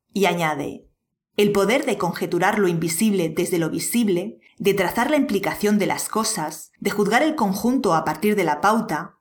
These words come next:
la condición de sentir la vida en general de un modo tan completo que da acceso al conocimiento de cualquier rincón particular. Este conglomerado de dones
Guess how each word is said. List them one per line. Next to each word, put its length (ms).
la 100
condición 460
de 100
sentir 420
la 140
vida 320
en 80
general 580
de 140
un 140
modo 260
tan 200
completo 600
que 140
da 180
acceso 460
al 100
conocimiento 640
de 140
cualquier 400
rincón 340
particular. 720
Este 280
conglomerado 640
de 120
dones 480